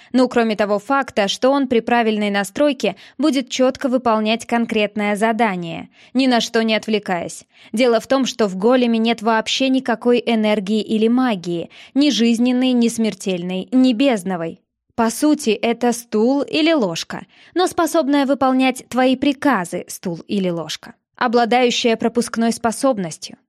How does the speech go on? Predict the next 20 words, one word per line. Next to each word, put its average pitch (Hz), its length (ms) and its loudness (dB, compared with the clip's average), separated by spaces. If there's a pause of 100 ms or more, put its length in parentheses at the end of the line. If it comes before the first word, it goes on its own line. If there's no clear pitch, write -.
(140)
Мне 330 260 4
Сеор 277 520 2
писал 294 580 2
о 220 120 0
ваших 208 380 0
исследованиях 214 880 0 (200)
относительно 277 800 0
способностей 214 840 -2
Сабины". 185 640 -4 (500)
Мишка 220 380 0
так 233 540 -2
посмотрел 196 580 -2
на 190 160 -2
главного 185 480 -2
артефактора, 190 800 -4 (240)
что - 180 -2
тот 339 300 -2
сжался 240 480 0
еще 240 260 0
больше. 185 460 -4